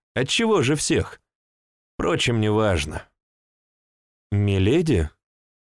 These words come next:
Ты раньше меня так не называл. Это что-то значит?»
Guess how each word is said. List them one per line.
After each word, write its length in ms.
Ты 140
раньше 360
меня 260
так 160
не 140
называл. 600
Это 180
что-то 360
значит?» 640